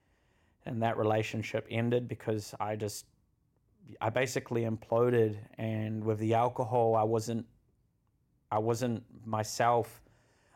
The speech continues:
I, I, I didn't know who I was. And, um, that's when I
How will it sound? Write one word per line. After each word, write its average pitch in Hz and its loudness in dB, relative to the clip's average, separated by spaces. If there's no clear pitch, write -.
I, 104 0
I, 110 0
I - 0
didn't 123 0
know 117 4
who 113 4
I 110 2
was. 117 2
And, 113 0
um, 110 -2
that's - -2
when 117 0
I 104 0